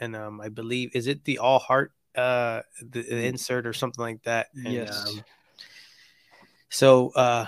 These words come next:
Speaker 1: Denny's Cards, friend of the show, <laughs> uh, commented about something, you know, about Al-, Allen Iverson, you know, is all heart, you know,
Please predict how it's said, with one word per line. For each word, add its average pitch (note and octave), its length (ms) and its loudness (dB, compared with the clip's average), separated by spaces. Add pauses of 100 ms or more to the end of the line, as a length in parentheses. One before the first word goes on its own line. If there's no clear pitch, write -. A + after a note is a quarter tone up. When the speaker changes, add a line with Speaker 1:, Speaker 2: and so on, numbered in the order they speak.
(200)
Speaker 1:
Denny's C#3 340 2
Cards, C3+ 380 4
friend B2 260 -4
of A#2+ 60 -2
the A2+ 60 -4
show, A#2 440 0
<laughs> A#2 100 -8
uh, A#2 340 2 (840)
commented A#2+ 520 -4
about A2 380 -6 (120)
something, B2+ 400 -6
you D#3 100 2
know, A#2+ 60 2
about A2+ 340 0
Al-, A#2+ 140 2
Allen C3+ 340 4
Iverson, B2 380 -2
you A#2 60 -6
know, A2+ 100 -6
is G#2+ 160 -10
all A#2 260 -4
heart, A#2 320 -6
you A#2 80 -8
know, G#2+ 300 -8